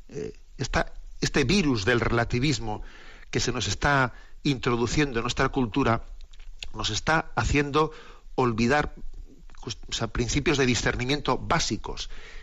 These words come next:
Y uno es este, el fin no justifica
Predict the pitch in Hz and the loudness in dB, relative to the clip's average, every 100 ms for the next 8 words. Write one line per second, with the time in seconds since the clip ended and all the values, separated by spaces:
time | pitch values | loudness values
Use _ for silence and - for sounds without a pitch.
0 | - 127 185 202 156 196 - - - - | -4 0 2 4 4 2 2 -2 -2 0
1 | 131 117 - 185 190 - - - 120 170 | 2 2 2 0 0 -8 -14 -10 -2 -2
2 | - 131 - 110 - 147 - 147 - | 0 -2 0 0 2 0 2 0 -2